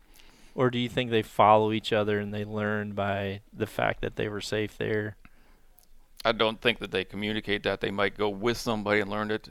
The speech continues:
Speaker 2: Uh, we know that there's a lot of s-, lot of these traditional things that are communicated from mothers through their fawns, like the, where traditional wintering ranges are, or where, you know, particularly where in some mountainous areas where a, a natural salt lick would be or something like that.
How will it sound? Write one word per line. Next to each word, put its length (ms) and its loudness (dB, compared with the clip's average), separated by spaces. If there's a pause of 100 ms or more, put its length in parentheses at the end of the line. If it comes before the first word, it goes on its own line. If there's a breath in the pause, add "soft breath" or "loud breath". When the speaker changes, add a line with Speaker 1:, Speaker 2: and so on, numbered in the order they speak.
(100)
Speaker 2:
Uh, 60 -2
we 120 -2
know 180 0
that 160 -4
there's 160 -2
a 80 2
lot 180 2
of 60 0
s-, 240 -10
lot 200 4
of 60 -8
these 160 -8
traditional 500 -6
things 280 -4
that 100 -2
are 60 -10
communicated 600 -4
from 220 -10
mothers 320 -2
through 140 -10
their 100 -10
fawns, 580 -2 (360 soft breath)
like 200 -8
the, 120 -10
where 400 -6
traditional 440 -8
wintering 400 -4
ranges 400 -6
are, 480 2 (360 loud breath)
or 140 -4
where, 460 -4 (140)
you 80 -10
know, 160 -10 (320)
particularly 420 -8
where 300 -2 (160)
in 200 -14
some 180 -8
mountainous 360 -4
areas 220 -2
where 320 -4
a, 200 -8
a 60 -10
natural 360 -2
salt 260 -2
lick 180 -6
would 140 -6
be 180 -8
or 120 -8
something 340 -10
like 160 -12
that. 300 -2